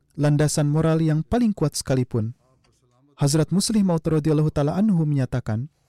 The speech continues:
Setelah kemenangan pada perang Uhud, ada segi kekalahan.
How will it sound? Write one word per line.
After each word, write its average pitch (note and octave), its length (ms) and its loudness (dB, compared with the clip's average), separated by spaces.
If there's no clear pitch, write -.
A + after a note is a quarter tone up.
Setelah F#3 400 0
kemenangan E3+ 720 -2
pada D#3 160 0
perang D#3+ 320 -2
Uhud, E3 280 0
ada D#3+ 320 2
segi A3 320 0
kekalahan. C#3 720 -2